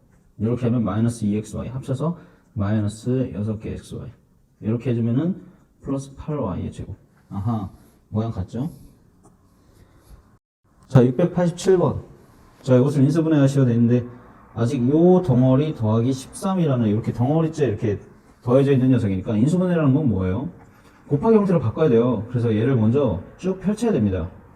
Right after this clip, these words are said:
이렇게 X의 제곱, 이렇게 마이너스 십 엑스. 얘는 그냥 써줄게요. 그다음에 요거는 마이너스 사십 하고 더하기 십삼 이렇게 했다고 치면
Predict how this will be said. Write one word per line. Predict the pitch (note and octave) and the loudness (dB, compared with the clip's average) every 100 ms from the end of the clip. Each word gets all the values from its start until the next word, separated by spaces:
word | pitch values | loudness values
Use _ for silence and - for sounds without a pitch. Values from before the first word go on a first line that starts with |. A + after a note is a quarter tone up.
| - - - - - - | -20 -20 -20 -20 -20 -10
이렇게 | G2 F#2+ G2 G2 D3+ F3 G2+ | -8 -6 -4 -2 -2 -4 -6
X의 | F#2+ G2+ F#2+ | -10 -8 -6
제곱, | F#2 F#2+ D3 E3+ - - _ _ _ | -6 -2 0 0 -4 -20 _ _ _
이렇게 | G2+ G#2 | -8 -4
마이너스 | F#2+ A2 D3 E3+ D#3 | -2 2 2 2 0
십 | D3 C3 | -6 -6
엑스. | B2+ - - F#2+ - - _ _ _ _ _ _ _ _ _ G#2+ | -6 -6 -10 -10 -14 -20 _ _ _ _ _ _ _ _ _ -6
얘는 | A#2 | -4
그냥 | A2 G#2 | -4 -4
써줄게요. | D#2 - D3+ - F2+ F2+ - _ _ _ _ _ _ _ _ _ _ _ _ _ _ _ _ | -6 -8 -8 -6 -8 -8 -12 _ _ _ _ _ _ _ _ _ _ _ _ _ _ _ _
그다음에 | F#2+ F2+ G#2+ - | -8 -4 -6 -6
요거는 | A2 G2+ G#2+ C#3+ E3 F3 | -6 -2 -2 0 -2 -2
마이너스 | F#2 F#2+ F2+ - | -4 -4 -6 -8
사십 | F2 G#2 G2+ - - | -10 -12 -12 -12 -10
하고 | G#2+ A#2+ D#3 E3+ | -6 -2 -2 -2
더하기 | - F#2 F2 F#2 | -4 -6 -6 -10
십삼 | - - G#2+ - | -14 -14 -10 -8
이렇게 | - - | -10 -10
했다고 | - F#2+ | -10 -10
치면 | - A#2+ A#2+ - | -6 -4 -2 -4